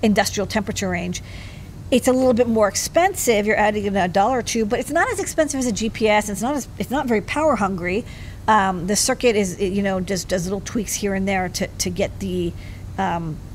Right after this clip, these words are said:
the oscillation to be much closer to thirty-two point seven six eight, or it'll add or, or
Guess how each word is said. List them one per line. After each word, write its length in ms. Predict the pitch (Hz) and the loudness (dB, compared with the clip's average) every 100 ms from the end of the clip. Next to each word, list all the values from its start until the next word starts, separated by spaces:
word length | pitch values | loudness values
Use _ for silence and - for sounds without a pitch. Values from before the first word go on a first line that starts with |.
| - - 214 | -12 -10 -4
the 240 | 180 147 220 | -2 2 2
oscillation 540 | 214 233 220 208 180 | 4 4 4 2 0
to 60 | 190 | -2
be 140 | 190 | -2
much 280 | 190 208 - | 0 0 0
closer 300 | - 202 190 | -2 -2 -2
to 180 | - 185 | -6 -4
thirty-two 420 | 208 180 - 185 | -2 -2 -4 -8
point 400 | - 185 156 - | -6 -8 -8 -6
seven 220 | - 185 | -4 -4
six 240 | 175 - 220 | -6 -6 2
eight, 220 | 220 - - - - | 2 2 -6 -14 2
or 140 | 330 349 | 6 8
it'll 200 | 311 277 | 6 4
add 220 | 262 262 | 4 4
or, 220 | 240 226 - | 4 0 0
or 340 | 214 190 170 | 0 0 -2